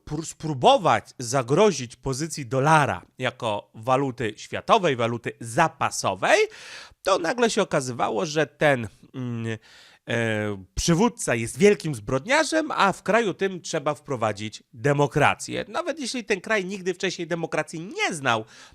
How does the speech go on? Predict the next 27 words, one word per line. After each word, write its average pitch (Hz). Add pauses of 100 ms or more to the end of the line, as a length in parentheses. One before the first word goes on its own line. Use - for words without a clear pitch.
bo 139
w -
krajach 180
o 147
tej 165
kulturze, 151
no, 160
po -
prostu 185
demokracji 143
nigdy 120
wcześniej 113
nie 139
było, 392
to 247
nagle 359
się 254
okazywało, 196
że 180 (300)
ten 320
konkretny 185
kraj 226
musi 247
po 170
prostu 165
mieć 131
demokrację. 110